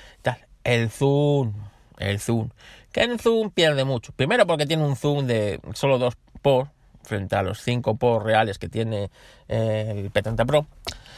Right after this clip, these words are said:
Y después por el ruido. Y es que el sensor no limpia bien el ruido de las imágenes. Ay, qué pena. Gastarte mil cuatrocientos pavazos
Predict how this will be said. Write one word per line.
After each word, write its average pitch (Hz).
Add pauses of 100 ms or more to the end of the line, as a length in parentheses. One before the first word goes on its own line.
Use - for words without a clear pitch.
(300)
Y 170
después 180
por 139 (100)
el 127
ruido. 131 (560)
Y 131
es 127
que 135
el 117
sensor 143 (460)
no 139
limpia 117
bien 123
el 120
ruido 151
de 127
las 123
imágenes. 135
Ay, 127
qué -
pena. - (880)
Gastarte 123
mil 135
cuatrocientos 135
pavazos 123